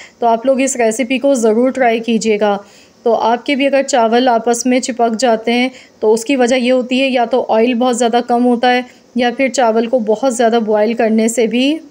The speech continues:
चावल बहुत ज़्यादा फिर सॉफ्ट हो जाते हैं तो वो टूट जाते हैं। तो आपने, अ,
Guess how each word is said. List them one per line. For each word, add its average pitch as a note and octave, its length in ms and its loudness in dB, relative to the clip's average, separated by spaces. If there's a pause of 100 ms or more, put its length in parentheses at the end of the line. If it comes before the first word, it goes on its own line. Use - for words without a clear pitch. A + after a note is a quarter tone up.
(160)
चावल A3 360 0
बहुत A3 300 -2
ज़्यादा A3+ 320 0
फिर B3+ 180 0
सॉफ्ट G#3+ 400 -2
हो A#3 80 2
जाते A3 300 -2
हैं C4 160 0 (380)
तो A#3+ 60 2
वो B3 120 0
टूट B3 320 -2
जाते A3 360 -2
हैं। G#3+ 220 -2 (480)
तो B3+ 80 4
आपने, B3+ 600 2
अ, - 180 -2